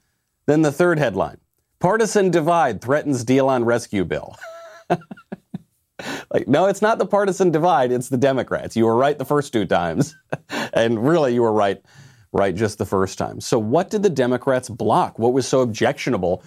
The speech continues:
that the Democrats, uh, didn't want to pass it? Paid sick leave for workers. That was in the bill.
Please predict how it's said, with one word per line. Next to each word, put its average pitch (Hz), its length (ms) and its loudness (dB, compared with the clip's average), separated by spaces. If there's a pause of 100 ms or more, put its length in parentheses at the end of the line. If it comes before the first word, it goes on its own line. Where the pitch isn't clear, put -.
(160)
that 110 120 0
the 120 80 2
Democrats, 113 760 0
uh, 95 120 -2
didn't 113 340 0
want 101 200 0
to 98 40 -2
pass 143 320 -4
it? - 140 -12 (1600)
Paid 156 260 2
sick 160 300 0
leave 139 260 2
for 123 140 0
workers. 110 640 -2 (840)
That 110 120 2
was 98 160 0
in 87 80 -2
the 76 40 -4
bill. - 280 -12